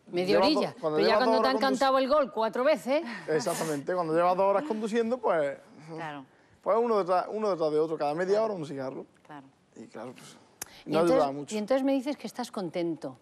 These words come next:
Speaker 1: que
Speaker 2: Sí,
Speaker 1: este
Speaker 2: sí,
Speaker 1: primer
Speaker 2: sí.
Speaker 1: mes no has tenido días de nerviosismo, de
Speaker 2: No, nada.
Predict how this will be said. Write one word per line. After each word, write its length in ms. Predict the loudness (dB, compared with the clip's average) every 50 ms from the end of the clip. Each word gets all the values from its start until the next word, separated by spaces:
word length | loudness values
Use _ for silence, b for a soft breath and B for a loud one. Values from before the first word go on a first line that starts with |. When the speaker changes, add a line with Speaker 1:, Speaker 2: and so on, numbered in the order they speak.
| _ _
Speaker 1:
que 100 | -6 -6
Speaker 2:
Sí, 80 | -4 -4
Speaker 1:
este 60 | -4
Speaker 2:
sí, 80 | -4 -2
Speaker 1:
primer 200 | -2 0 0 0
Speaker 2:
sí. 40 | 0
Speaker 1:
mes 300 | 0 0 0 -2 -2 -4
no 180 | -6 -2 -2 0
has 160 | -2 -2 -2
tenido 380 | -2 0 0 2 2 2 0 0
días 480 | 0 -2 -2 -2 -2 -4 -4 -4 -2
de 400 | -2 0 0 2 0 0 0 0 -2
nerviosismo, 1040 | -2 -2 -2 -2 -2 -2 -4 -4 -4 -2 0 2 2 4 4 4 2 2 0 0
de 280 | 0 0 2 2 2 2
Speaker 2:
No, 400 | 2 2 2 4 4 2 0 -2 -10 -16 -14
nada. 340 | -10 -8 -6 -6 -8 -10 -12